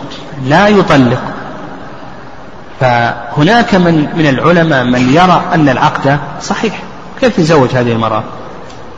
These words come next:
فمن باب أولى أن نقول يقع الطلاق فيه، يعني، من باب أولى أن نقول يقع الطلاق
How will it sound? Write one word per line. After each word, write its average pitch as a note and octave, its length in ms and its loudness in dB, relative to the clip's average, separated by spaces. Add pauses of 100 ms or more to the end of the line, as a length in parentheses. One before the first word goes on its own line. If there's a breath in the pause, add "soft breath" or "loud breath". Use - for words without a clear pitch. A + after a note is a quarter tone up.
(240)
فمن C3+ 160 6
باب A3 240 6
أولى E3+ 440 4
أن C#3 120 4
نقول C#3+ 420 2 (260)
يقع C#3+ 300 0
الطلاق A2+ 420 -2
فيه، - 160 -8 (460)
يعني، G#2+ 120 -6
من A2+ 100 -4
باب C#3+ 200 4
أولى C#3 400 2 (480)
أن B2 160 0
نقول D#3 400 2 (120)
يقع B2+ 340 0
الطلاق B2 580 0